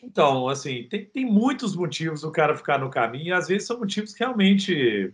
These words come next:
não tá na, nas mãos, né, da, da, da, da, da, daquele empreendedor. Então, sei lá, mudou a legislação, mudou uma regra, mudou o,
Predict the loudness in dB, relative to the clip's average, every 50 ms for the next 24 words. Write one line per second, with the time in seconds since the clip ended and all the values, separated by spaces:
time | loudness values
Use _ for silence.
0 | _ _ -14 -12 0 2 2 4 6 4 4 4 2 -2 -8 -14 -16 -18 -16 -6
1 | -2 0 0 0 0 -2 -2 -2 -2 -2 -6 -12 -12 _ -6 -6 -4 -4 -4 -6
2 | -4 -6 -8 -8 -8 -10 -12 -12 -10 -12 -12 -12 _ _ _ -16 -16 _ -10 -10
3 | -8 -4 -2 -2 -2 -2 -2 -2 -2 0 2 0 0 0 -2 -8 -10 -10 -12 _
4 | -12 -12 -10 -8 -6 -4 0 0 0 0 -2 -2 2 2 4 4 4 2 2 -2
5 | -4 -2 0 0 0 0 -2 -4 -6 -4 -4 -4 -4 -4 -6 -8 -10 -14 _ _
6 | _ _ _ _ _ _ _ _ _ -4 -4 2 4 6 6 8 6 6 2 4
7 | 4 4 6 6 6 6 4 2 0 -4 -6 -4 -6 -8 -4 -2 2 4 6 6
8 | 6 4 2 -2 -4 -2 -4 -4 -4 -6 _